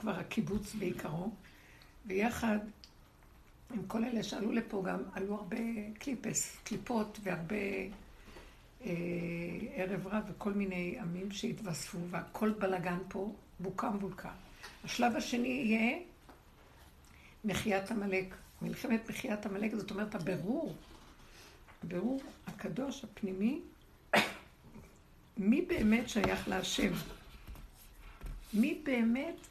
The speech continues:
כאילו מה שאמר שלו, אליהו הנביא בהר הכרמל, "מי להשם אליי?"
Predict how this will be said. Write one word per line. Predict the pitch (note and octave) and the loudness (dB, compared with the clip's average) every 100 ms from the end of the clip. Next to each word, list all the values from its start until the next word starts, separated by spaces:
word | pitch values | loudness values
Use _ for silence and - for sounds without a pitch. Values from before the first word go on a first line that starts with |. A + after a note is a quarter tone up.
| - - | -18 -2
כאילו | B3 A3+ | 2 4
מה | A#3 | 4
שאמר | A#3 A3 G#3+ | 2 4 4
שלו, | G#3+ - - - - - - - - - | 4 -2 -4 -12 -20 -20 -20 -20 -2 2
אליהו | G#3+ A3 | 4 4
הנביא | G#3+ G3+ G#3 | 2 0 0
בהר | G#3 F#3+ G3+ | 0 0 0
הכרמל, | G#3 F#3 F#3 F#3+ - | -2 -2 -2 -2 2
"מי | A3 | 4
להשם | B3+ G3+ - F3+ F3 | 4 -2 -2 -2 0
אליי?" | D3+ | -2